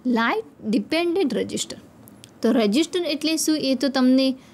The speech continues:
અત્યાર સુધીમાં મેં માહિતી આપી એમાં ખબર પડી જ ગઈ હશે. બરાબર છે? હવે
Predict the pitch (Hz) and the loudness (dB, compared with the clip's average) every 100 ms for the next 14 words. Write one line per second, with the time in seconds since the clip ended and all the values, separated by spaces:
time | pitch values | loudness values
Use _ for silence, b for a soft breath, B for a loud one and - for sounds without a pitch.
0 | B 226 - 277 269 262 254 254 240 226 | B -4 -2 -2 -2 -2 0 2 2 0
1 | 208 226 226 262 226 214 240 214 208 214 | 0 0 0 0 0 0 -2 0 0 0
2 | - - - 196 202 196 208 254 262 269 | -2 -10 -4 0 0 2 2 2 2 0
3 | 269 262 349 B B B - 247 311 359 | 0 -2 -8 B B B -4 0 0 -2
4 | 339 359 - 277 277 320 | -4 -6 -4 -2 0 0